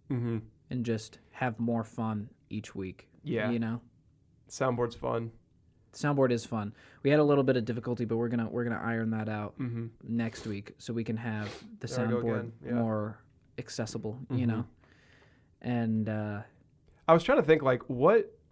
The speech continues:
Speaker 1: what's the difference between podcasts and talk shows? I feel like we're bordering on it. We're pulling up videos.
Speaker 2: I
Speaker 1: We're
Speaker 2: think,
Speaker 1: pulling up
Speaker 2: well, I think a podcast.
Speaker 1: Yeah.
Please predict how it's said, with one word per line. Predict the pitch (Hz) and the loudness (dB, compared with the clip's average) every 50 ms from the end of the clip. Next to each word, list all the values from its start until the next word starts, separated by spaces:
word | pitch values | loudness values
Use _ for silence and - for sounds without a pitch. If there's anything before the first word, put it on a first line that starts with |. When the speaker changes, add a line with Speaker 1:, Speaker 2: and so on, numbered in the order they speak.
| _ _ _ _ _ _ - | _ _ _ _ _ _ -4
Speaker 1:
what's | 156 202 202 - | -2 -2 0 0
the | 180 | 4
difference | 120 143 135 135 127 - | 6 6 6 6 2 -4
between | 123 - 127 127 123 120 120 117 | -4 -4 -2 0 0 0 0 -2
podcasts | - - 139 123 120 120 135 123 120 117 - - | -4 0 2 2 2 2 0 -2 -2 -2 -4 -8
and | 117 113 | -10 -6
talk | - 117 120 113 | -6 -6 -6 -6
shows? | - - 113 - 113 117 - - - - _ _ _ _ _ - | -6 -8 -8 -8 -8 -10 -12 -14 -18 -20 _ _ _ _ _ 2
I | 147 147 | 2 4
feel | - 214 233 | 8 10 10
like | 233 226 - | 10 10 8
we're | 156 | 4
bordering | 127 107 139 135 139 127 127 123 117 107 | 4 6 6 6 6 6 4 0 -2 -2
on | 104 101 | -4 -6
it. | 104 95 - | -8 -6 -4
We're | 147 151 - | -4 2 6
pulling | 226 233 165 139 | 8 8 8 8
up | 120 113 | 6 4
videos. | 113 143 147 143 139 139 135 127 117 - | 2 4 6 6 6 6 6 4 2 2
Speaker 2:
I | 147 151 | 2 4
Speaker 1:
We're | - | 6
Speaker 2:
think, | 220 226 226 | 6 6 8
Speaker 1:
pulling | 139 131 127 123 | 6 6 4 2
up | 120 117 113 - - _ | 2 0 0 -2 -4 _
Speaker 2:
well, | 170 180 185 | 4 6 8
I | 180 | 8
think | 175 175 196 196 190 - - - _ _ _ | 6 4 2 0 0 -2 -6 -12 _ _ _
a | - - | -2 -2
podcast. | - - 131 123 131 143 143 - 165 160 160 170 175 180 175 - - - - - | 0 0 2 4 4 4 2 2 2 4 4 4 4 2 0 -4 -12 -20 -12 -4
Speaker 1:
Yeah. | 127 135 120 113 | -2 0 0 0